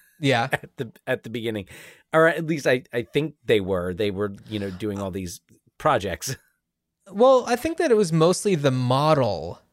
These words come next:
Speaker 2: that they were working on. I can't remember exactly what their conversation was. But
Speaker 1: Wasn't
Speaker 2: I don't think
Speaker 1: Barbara,
Speaker 2: that
Speaker 1: like, do,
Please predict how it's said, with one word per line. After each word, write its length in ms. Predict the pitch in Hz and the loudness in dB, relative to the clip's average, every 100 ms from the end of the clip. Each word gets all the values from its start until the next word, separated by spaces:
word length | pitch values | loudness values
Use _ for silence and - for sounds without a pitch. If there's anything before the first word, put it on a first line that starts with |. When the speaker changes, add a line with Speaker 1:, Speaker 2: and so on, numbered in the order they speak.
| - | -8
Speaker 2:
that 480 | 127 120 117 104 _ _ _ _ _ _ | -2 0 0 -6 _ _ _ _ _ _
they 120 | - 131 | -4 -2
were 140 | 127 | 0
working 260 | 123 135 123 | -2 -4 -4
on. 80 | |
I 80 | 117 | -4
can't 220 | 120 156 | -2 -4
remember 260 | 135 139 127 | -2 -4 -4
exactly 460 | 120 120 117 - 127 | -4 -4 -4 -4 -8
what 80 | |
their 100 | 117 | -8
conversation 720 | 120 123 120 117 120 117 - 113 | -6 -6 -4 -8 -8 -8 -8 -8
was. 380 | 110 104 123 - _ _ _ _ _ | -8 -10 -12 -16 _ _ _ _ _
But 40 | 135 | 0
Speaker 1:
Wasn't 180 | 175 151 | 4 6
Speaker 2:
I 40 | |
don't 80 | 185 | 4
think 40 | 131 147 | 4 4
Speaker 1:
Barbara, 100 | 156 | 6
Speaker 2:
that 60 | 151 | 6
Speaker 1:
like, 260 | 147 139 | 6 4
do, 100 | - | -2